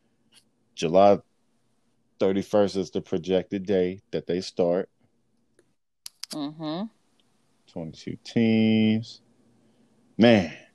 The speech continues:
Speaker 1: Yeah, uh, I stand with, with my, uh, statement.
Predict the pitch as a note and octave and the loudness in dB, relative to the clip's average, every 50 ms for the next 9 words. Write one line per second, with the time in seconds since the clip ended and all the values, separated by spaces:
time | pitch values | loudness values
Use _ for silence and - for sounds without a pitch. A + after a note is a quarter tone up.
0 | _ _ _ _ _ _ _ _ _ _ _ _ _ _ _ _ _ _ _ _ | _ _ _ _ _ _ _ _ _ _ _ _ _ _ _ _ _ _ _ _
1 | _ _ _ _ _ _ _ _ _ _ _ _ _ _ _ _ _ _ _ _ | _ _ _ _ _ _ _ _ _ _ _ _ _ _ _ _ _ _ _ _
2 | _ _ _ _ - - C3 C#3+ D3 C#3+ C#3+ C#3 C3+ - B2 B2+ B2+ B2 B2 - | _ _ _ _ 0 4 6 8 8 8 8 6 4 4 4 4 6 4 4 2
3 | C#3 D3 - - C3+ B2 A#2 A2+ G#2 G#2 G#2+ G#2 - G2 A2 G#2+ G2 G2 G2 G2 | -2 -6 -6 -6 -6 -6 -6 -6 -6 -6 -8 -10 -10 -10 -10 -8 -8 -6 -8 -8
4 | F#2 - _ _ - F#2+ G2 F#2+ F#2+ F#2 F#2 - - - G2+ G2 F#2+ F2 F#2+ F#2 | -10 -12 _ _ -8 -6 -4 -4 -4 -4 -6 -8 -10 -6 -6 -6 -6 -6 -10 -12
5 | F2+ - | -14 -16